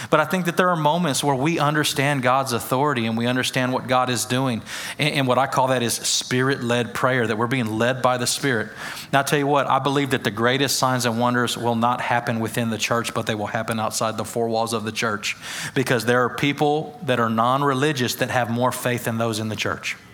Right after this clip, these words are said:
Sorry. Well, we think we're just stuck where we're just like, "Well, Lord, you're just good," rather than, "I didn't know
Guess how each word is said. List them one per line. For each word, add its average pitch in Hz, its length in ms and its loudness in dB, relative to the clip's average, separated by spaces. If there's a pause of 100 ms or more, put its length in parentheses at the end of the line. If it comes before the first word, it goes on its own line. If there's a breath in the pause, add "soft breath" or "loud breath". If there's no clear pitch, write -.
(1400 loud breath)
Sorry. 117 300 2 (480)
Well, 123 180 -2
we 120 140 0
think 123 180 0
we're 120 120 0
just 117 200 0
stuck 131 320 0
where 120 120 2
we're 113 120 0
just 107 140 -4
like, 107 100 -2
"Well, 127 200 -4
Lord, 143 380 -2 (380 loud breath)
you're 123 140 -2
just 131 300 -2
good," 123 420 0
rather 117 240 2
than, 107 240 -2
"I 110 140 -2
didn't 117 220 -2
know 113 300 0